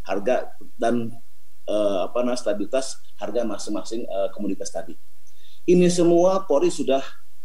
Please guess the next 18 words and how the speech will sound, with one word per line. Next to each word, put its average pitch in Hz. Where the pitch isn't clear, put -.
eh, 123
eh, 123
melakukan 127
koordinasi 123
dan 123
melakukan 131
suatu 131
aplikasi, 143
membuat 123
aplikasi 131
yang 131
namanya 131
aplikasi 127
Satgas 110
Pangan. 90
Itu 160
bisa 147
diunduh 143